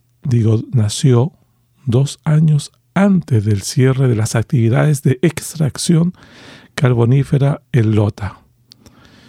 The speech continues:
Bueno, hoy es colaborador en el proyecto Crisálida, Crisálida, digo, Artes Escénicas, en el equipo de edición de la revista Sudras y Parias, en el programa Por una Educación Poética para Chile,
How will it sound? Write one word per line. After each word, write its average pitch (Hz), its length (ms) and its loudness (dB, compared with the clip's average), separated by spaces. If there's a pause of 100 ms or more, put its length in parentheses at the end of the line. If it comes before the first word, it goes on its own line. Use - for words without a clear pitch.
(800)
Bueno, 135 400 0
hoy 165 460 2
es - 380 -2
colaborador 120 720 2
en 127 80 2
el 123 100 0
proyecto 120 640 0
Crisálida, 123 540 0 (120)
Crisálida, 120 680 0
digo, 123 300 2
Artes 117 540 -2
Escénicas, 151 1160 0
en 127 100 -2
el 110 140 0
equipo 127 460 0
de 113 120 2
edición 131 580 0
de 113 140 0
la 104 80 0
revista 117 540 -2 (300)
Sudras 127 720 0 (480)
y 120 100 0
Parias, 156 760 0 (1300)
en 127 160 2
el 120 80 2
programa 120 480 2
Por 117 140 -2
una 117 140 4
Educación 117 360 0
Poética 113 320 -2
para 110 220 0
Chile, 170 640 0